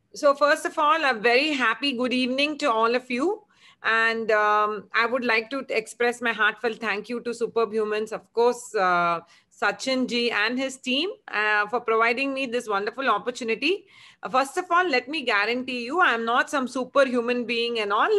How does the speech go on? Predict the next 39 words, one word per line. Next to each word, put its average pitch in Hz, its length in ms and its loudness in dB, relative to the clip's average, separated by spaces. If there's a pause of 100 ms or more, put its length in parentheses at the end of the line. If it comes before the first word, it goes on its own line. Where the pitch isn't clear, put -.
Okay, 233 280 0
uh, 226 160 2
though 220 160 2
I 269 140 4
love 220 340 0
the 285 100 2
fact, 247 480 0
uh, 190 240 2
superhuman 240 580 0
being, 220 320 -2 (320)
all 247 240 4
of 330 100 -2
us 427 140 2
are 381 100 2
superb 285 400 0
human 254 300 -2
beings, 269 280 -4
and 233 140 -2
I'm 226 200 0
the 277 100 2
same 285 440 2
as 294 140 0
all 220 220 4
of 254 120 -2
you 269 100 -4
present 233 480 -2
here 214 220 0
today. 214 500 -2 (360)
I'm 220 220 0
not 226 240 0
an 285 120 -4
extraordinary 226 680 0
person. 240 520 -2
I'm 220 180 0
a 226 60 0
very, 202 340 -4
very 294 220 0
ordinary 233 520 -2
person. 254 440 -4